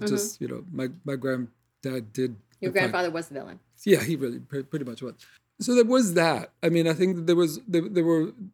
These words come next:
Speaker 2: the fact that I just felt so lucky, you know, in finding these, both of these professions, but this one that I'm in now, maybe in some ways helps me not to feel burned out. You know, there's just enough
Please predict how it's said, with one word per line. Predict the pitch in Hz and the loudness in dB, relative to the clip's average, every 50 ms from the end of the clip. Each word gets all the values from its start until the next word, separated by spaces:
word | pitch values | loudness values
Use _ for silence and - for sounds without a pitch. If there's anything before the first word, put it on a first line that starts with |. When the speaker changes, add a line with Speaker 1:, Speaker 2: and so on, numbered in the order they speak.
| _ _ _ _ _ _ _ - | _ _ _ _ _ _ _ -10
Speaker 2:
the | 180 165 151 | -8 -8 -4
fact | - - 185 190 180 185 | 0 2 2 2 2 2
that | - 175 160 | 2 4 4
I | 147 | 4
just | 143 123 156 151 - - | 4 4 0 -2 -2 0
felt | - 160 160 160 - | 0 0 0 0 -2
so | - 143 | -4 -4
lucky, | 135 127 131 131 - - 127 120 120 120 143 - _ _ _ - | -4 -2 -4 -4 -6 -6 -8 -8 -8 -10 -12 -14 _ _ _ -2
you | 156 147 | -2 0
know, | 135 131 131 | 0 0 -2
in | 131 127 | -4 -4
finding | - - 135 131 139 139 135 123 127 | -4 -4 -2 -2 -2 -2 -2 -2 -2
these, | 123 123 120 117 123 120 - - - _ - - - _ _ - | -2 -2 -4 -6 -8 -10 -14 -16 -16 _ -20 -20 -20 _ _ -2
both | 151 180 180 185 | 0 0 0 0
of | 147 | -2
these | 127 117 | -2 -4
professions, | - - 131 135 131 131 131 117 113 120 131 | -6 -6 -4 -4 -4 -4 -4 -6 -8 -8 -10
but | 127 123 117 - - _ _ _ - | -10 -12 -12 -12 -16 _ _ _ -8
this | 135 131 139 - - 147 | -4 -2 -2 -2 -2 -4
one | 123 117 113 - - _ _ _ _ _ _ _ _ _ _ | -4 -6 -6 -8 -12 _ _ _ _ _ _ _ _ _ _
that | - 123 131 | -8 -6 -4
I'm | 123 123 131 | -4 -4 -4
in | 127 123 | -4 -4
now, | 131 135 143 139 127 117 120 - _ _ _ _ _ _ _ _ _ _ _ _ - | -4 -4 -4 -4 -4 -6 -8 -12 _ _ _ _ _ _ _ _ _ _ _ _ -14
maybe | 180 165 151 139 147 160 170 185 180 180 180 175 170 170 170 165 175 | -10 -8 -6 0 2 4 4 4 4 2 2 2 2 2 2 0 0
in | 156 151 | 0 0
some | - - 165 151 151 | -2 -2 -2 0 2
ways | 156 156 156 156 147 151 147 | 2 4 4 4 2 2 0
helps | 127 156 147 - - - - | -2 -6 -6 -8 -10 -10 -6
me | - 139 131 | -4 -2 -2
not | 127 123 123 131 131 156 - - _ _ - | -2 -2 -2 -4 -4 -6 -8 -10 _ _ -14
to | - 156 | -12 -12
feel | 131 - - 127 120 117 110 120 139 - _ - | -12 -10 -8 -6 -6 -6 -6 -10 -14 -18 _ -10
burned | 120 117 113 151 | -8 -6 -4 -4
out. | 160 156 - _ _ _ _ _ _ _ _ _ _ _ _ _ _ _ _ _ _ _ _ _ _ _ _ _ _ _ | -6 -6 -8 _ _ _ _ _ _ _ _ _ _ _ _ _ _ _ _ _ _ _ _ _ _ _ _ _ _ _
You | - 127 | -6 -4
know, | 120 117 | -4 -4
there's | 117 120 127 120 120 | -4 -4 -4 -6 -6
just | 120 - 135 123 - - - | -4 -4 -4 -4 -4 -6 -6
enough | 139 127 131 139 127 - - | -4 -2 -2 -2 -4 -6 -8